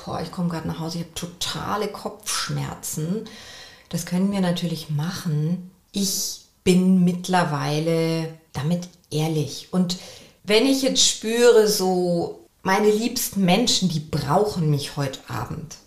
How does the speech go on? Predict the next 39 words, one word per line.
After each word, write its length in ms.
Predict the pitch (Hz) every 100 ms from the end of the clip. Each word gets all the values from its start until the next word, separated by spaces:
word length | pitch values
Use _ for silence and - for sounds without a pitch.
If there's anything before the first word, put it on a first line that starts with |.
| _ -
dann 440 | 165 175 165 - - -
ist 180 | 170 -
das 440 | 156 - - - _
natürlich 600 | 165 151 - 165 151 -
klar, 320 | - 151 143 -
dann 160 | 156 156
bin 160 | 175
ich 280 | 175 - -
auch 140 | 147
für 220 | - - 151
die 260 | 156 151
da. 380 | 147 143 156 - - _
Es 160 | 170 -
kann 240 | 156 160
aber 240 | 240 247 -
auch 160 | 240
sein, 480 | - 190 160 196 240
dass 180 | 202 220
ich 160 | 196
einfach 340 | - 190 202 196
frage, 760 | - 190 247 302 165 131 160 - -
"Du, 260 | 196 190
wie 160 | 175 175
wär 160 | 175 202
das 220 | 196 -
jetzt, 500 | 185 180 - - -
äh, 240 | 180 175 175 -
wär 140 | 180
das 220 | 180 -
für 100 | 190
dich 520 | 180 175 - - - - - - - - -
schlimm, 420 | - 208 220 247
wenn 180 | 240 220
wir 80 | 190
das 180 | 190 185
jetzt, 640 | 175 - - - - -
unser 240 | 180 180 180
Treffen 340 | 185 180 196
verschieben? 800 | - 185 - 220 220 233 233 226